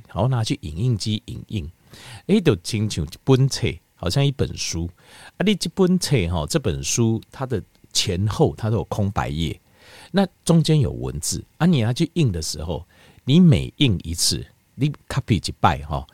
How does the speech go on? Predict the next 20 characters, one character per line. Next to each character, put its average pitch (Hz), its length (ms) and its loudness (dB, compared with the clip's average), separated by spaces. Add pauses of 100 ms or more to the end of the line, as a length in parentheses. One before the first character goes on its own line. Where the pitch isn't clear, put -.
(380)
旁 123 200 0
边 170 160 4
的 131 240 2
这 120 120 -4
个 90 120 -4
左 78 240 -4
右 139 160 2
的 92 280 -2
前 92 240 -2
后 143 140 2
的 101 60 2
空 110 220 0
白 73 120 -6
页 90 160 -2
就 80 120 -6
要 82 60 -6
撕 - 260 -4
掉 78 200 -4
一 67 180 -8
页。 78 200 -6